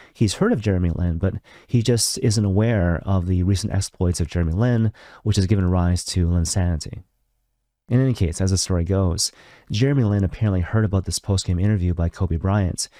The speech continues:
and then went on to play the game of his entire career, right? And so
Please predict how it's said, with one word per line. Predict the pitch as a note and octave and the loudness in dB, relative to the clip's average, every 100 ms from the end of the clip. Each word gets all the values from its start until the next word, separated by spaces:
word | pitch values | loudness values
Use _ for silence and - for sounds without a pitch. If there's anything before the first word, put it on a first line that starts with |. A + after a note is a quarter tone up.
| - - | -20 -2
and | A2 | 0
then | G#2+ | 2
went | G2+ | 2
on | G2+ G#2+ G2+ | 2 2 0
to | - G2 | -2 -2
play | F2 - F#2+ | -2 0 0
the | |
game | E2+ G2+ F#2+ | 0 0 2
of | F2+ | 0
his | E2 | -2
entire | E2+ - E2+ | -4 -4 -4
career, | D#2+ - A2+ F2+ - | -4 -2 0 0 -4
right? | E2+ | -6
And | F2+ | -4
so | - G2 F2+ | -2 0 0